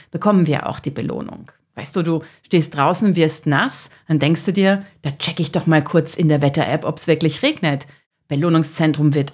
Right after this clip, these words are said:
aktiviert, bam, sofort Belohnung, du siehst, es regnet tatsächlich. <laughs> Spaß beiseite, ich glaub, du weißt, was ich meine.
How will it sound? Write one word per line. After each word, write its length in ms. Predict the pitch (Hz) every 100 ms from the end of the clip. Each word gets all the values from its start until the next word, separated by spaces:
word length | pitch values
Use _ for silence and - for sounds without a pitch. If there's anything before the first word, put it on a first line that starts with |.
| -
aktiviert, 720 | 139 - 156 220 294 269 _
bam, 300 | 175 165 175
sofort 420 | 160 143 160 -
Belohnung, 460 | 156 165 180 185 175
du 80 | 143
siehst, 400 | - 139 139 -
es 180 | 143
regnet 300 | 127 120 127
tatsächlich. 640 | - 127 139 135 120 - - _ _ _ - - _ _ 359
<laughs> 380 | 523 415 339
Spaß 460 | - - 180 196 -
beiseite, 440 | 185 185 147 147
ich 120 | 151 -
glaub, 200 | 175 175
du 160 | 175
weißt, 380 | 160 143 165 -
was 160 | 160 170
ich 200 | 160 147
meine. 420 | 143 135 127